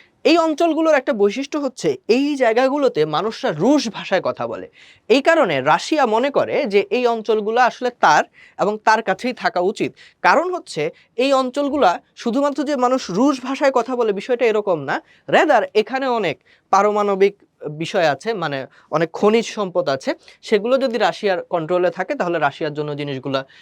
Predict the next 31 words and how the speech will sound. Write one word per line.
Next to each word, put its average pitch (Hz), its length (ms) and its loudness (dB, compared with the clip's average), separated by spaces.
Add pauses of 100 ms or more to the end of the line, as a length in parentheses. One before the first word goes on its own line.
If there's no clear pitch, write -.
(120)
ইজিয়ার 160 320 0
হয়। - 220 -18 (960)
তো 233 240 2 (720)
পুতিন 269 300 -2
বলেছেন 247 380 0 (100)
এই 285 200 0
অঞ্চলগুলোকে 254 840 -2 (640)
রাশিয়ার 190 480 0
বলে 208 200 0
স্বীকৃতি 208 380 -6
দিতে 147 240 -8
হবে 190 220 -4 (400)
এবং 226 260 2 (240)
ইউক্রেনকে 240 680 0 (280)
সম্মত 302 460 2
হতে 208 240 0
হবে 131 240 -2 (240)
যে 160 140 -2
সে 202 240 2 (160)
রাশিয়ার 180 380 0
against-এ 175 440 0
আর 156 120 2
যুদ্ধটা 151 420 -6 (320)
চালিয়ে 220 240 4
যাবে 135 180 -2
না। 147 80 -2
এবং 233 240 0
আমরা 214 220 -4
জানি 233 260 -2
যে 196 100 -4
ট্রাম্প 214 440 2